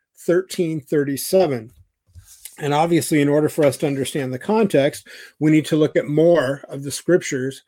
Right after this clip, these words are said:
surrounding that verse. So if you've got your Bible or you want to follow along on the screen, let's look at this. It's a, it's a big part, portion of scripture, so it's pretty much filling the whole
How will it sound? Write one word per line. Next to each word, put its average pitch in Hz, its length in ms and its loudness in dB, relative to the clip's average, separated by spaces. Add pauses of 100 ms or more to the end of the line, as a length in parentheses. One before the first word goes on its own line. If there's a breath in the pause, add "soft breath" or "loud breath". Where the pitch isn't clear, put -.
(160)
surrounding 147 600 4
that 139 200 -2
verse. 139 460 2
So 147 200 -4
if 131 120 -8
you've 143 140 -4
got 180 180 4
your 156 100 2
Bible 170 400 4
or 151 120 4
you 147 100 2
want 156 140 2
to 135 100 -4
follow 160 300 4
along 151 320 -2
on 143 100 -6
the 135 60 -6
screen, 170 480 -6 (480 soft breath)
let's 151 260 0
look 180 160 4
at 160 120 2
this. 143 180 2
It's 147 140 -2
a, 139 160 2
it's 143 200 -10
a 143 60 -4
big 139 300 -2
part, 160 240 0 (160)
portion 170 340 4
of 135 80 -4
scripture, 143 420 0
so 151 140 -4
it's 147 140 -6
pretty 156 240 -2
much 143 180 -6
filling 156 320 0
the 139 100 -4
whole 139 300 -2